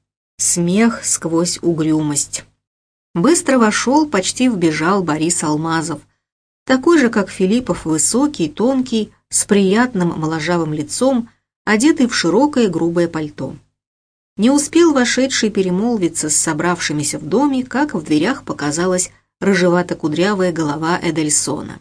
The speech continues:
Пришел самый младший из гостей, Сергей Васильевич Максимов, двадцати с небольшим лет, с мелкими чертами лица, с бородкой, в маленьких – в тонкой оправе очках.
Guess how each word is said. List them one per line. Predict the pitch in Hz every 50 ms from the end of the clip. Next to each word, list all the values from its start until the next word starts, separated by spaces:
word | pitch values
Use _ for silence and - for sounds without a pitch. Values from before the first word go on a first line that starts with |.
| _ _ _ _ _ _ _ _ _ _ _ _ _ _ _ _ _ _ -
Пришел | - 214 226 226 - - 302 311 294
самый | - 262 233 226 220
младший | 190 170 165 160 160 - - 180 180
из | 180 175
гостей, | 190 196 202 - - - 220 214 208
Сергей | - - 180 170 170 190 202 185
Васильевич | 180 170 - - - 170 165 160 160 - -
Максимов, | 160 160 151 - - - 156 151 151 151 147 - _ _ _
двадцати | - 165 175 190 202 196 - - 180 185 - 170 165
с | - -
небольшим | 156 147 156 151 147 - - 151 -
лет, | - - 185 240 254 254 - - - _ _ _ -
с | - - -
мелкими | 214 240 262 254 247 - 214 185 180
чертами | 175 - 170 160 - - 160 151 151
лица, | 147 147 151 147 - - 262 277 269
с | - -
бородкой, | 151 147 151 180 254 285 285 - - - 240 226 - -
в | - 165 175
маленьких – | 170 180 214 254 269 247 240 226 214 - - 214 208 - - - _ _ _ _ _ _ _ _
в | -
тонкой | - 240 247 226 208 - 196 196 190
оправе | 185 - - 165 180 180 170 175
очках. | - - 170 170 - - - - 139 - - - - -